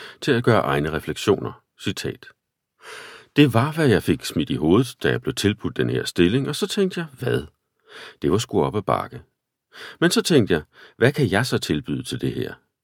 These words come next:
Og jeg tænkte, et samlingspunkt, sammenhold, struktur, engagement, lyst til at udvikle, erfaring fra mit civile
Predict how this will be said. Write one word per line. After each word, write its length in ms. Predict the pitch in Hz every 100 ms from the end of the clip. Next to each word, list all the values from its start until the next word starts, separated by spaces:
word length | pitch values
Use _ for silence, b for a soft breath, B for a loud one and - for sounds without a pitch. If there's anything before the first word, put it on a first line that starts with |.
| _ B B B
Og 120 | 90
jeg 100 | 82
tænkte, 400 | - 90 78 80 73 _
et 140 | - -
samlingspunkt, 920 | - - 76 95 - 101 - - - _
sammenhold, 560 | - - 64 113 113 - - - -
struktur, 760 | - 82 - 117 113 110 - -
engagement, 580 | 87 87 85 76 95 117 B B B
lyst 240 | 131 160
til 100 | -
at 140 | 143 107
udvikle, 540 | 110 127 143 127 123 123 B B B
erfaring 420 | 120 - 175 151
fra 120 | -
mit 180 | 87 -
civile 460 | - 78 104 123